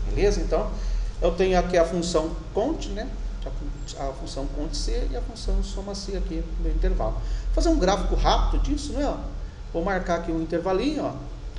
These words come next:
Prontinho. Inserir aqui um gráfico aqui de coluna.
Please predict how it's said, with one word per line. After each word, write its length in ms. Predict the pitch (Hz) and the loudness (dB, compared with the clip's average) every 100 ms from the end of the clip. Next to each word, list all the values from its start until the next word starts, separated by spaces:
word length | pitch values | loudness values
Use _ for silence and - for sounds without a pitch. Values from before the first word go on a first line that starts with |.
| - | -8
Prontinho. 480 | 95 101 - 143 143 - - - - | -6 -6 -4 -4 -4 -8 -10 -8 -4
Inserir 540 | 175 175 185 180 175 | -2 0 0 0 0
aqui 320 | 180 180 240 277 - - - - - - 170 | -2 -2 -4 -4 -4 -6 -6 -8 -8 -10 -8
um 160 | 170 | -2
gráfico 640 | 165 170 180 185 - 202 190 180 - - - - - - - - - - - - - - - - - - - | 4 4 4 -4 -4 -4 -4 -6 -8 -10 -10 -10 -12 -12 -10 -10 -12 -12 -12 -14 -12 -12 -12 -12 -14 -14 -12
aqui 300 | 117 - 156 | -12 -12 -12
de 180 | 143 143 | -10 -10
coluna. 760 | - 180 175 240 254 262 262 254 | -6 -2 0 2 2 0 -2 -4